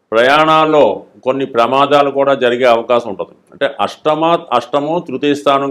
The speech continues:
కాబట్టి మరి తృతీయ స్థానంలో పాపగ్రహాలు సంచరించే సమయంలో జాతకుడు ప్రయాణ విషయంలో జాగ్రత్తగా ఉండాలి. ఏదన్నా కొంత ప్రమాదకరమైన వృత్తిలో ఉన్నవాళ్ళు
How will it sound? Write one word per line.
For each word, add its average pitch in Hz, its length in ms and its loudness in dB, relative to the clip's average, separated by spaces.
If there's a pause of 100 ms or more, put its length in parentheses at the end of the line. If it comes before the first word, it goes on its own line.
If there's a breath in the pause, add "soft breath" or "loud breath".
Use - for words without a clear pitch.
కాబట్టి 131 380 -2 (680 soft breath)
మరి 127 140 2 (120)
తృతీయ 123 380 -4
స్థానంలో 151 420 0 (140)
పాపగ్రహాలు 135 760 0
సంచరించే 127 640 -2
సమయంలో 120 440 -4 (160)
జాతకుడు 135 520 0 (200)
ప్రయాణ 131 440 2
విషయంలో 135 300 -2 (100)
జాగ్రత్తగా 120 560 0
ఉండాలి. 113 260 -2 (640)
ఏదన్నా 147 280 -2 (140)
కొంత 135 200 -2 (220)
ప్రమాదకరమైన 143 920 0
వృత్తిలో 135 360 -2 (100)
ఉన్నవాళ్ళు 127 380 -2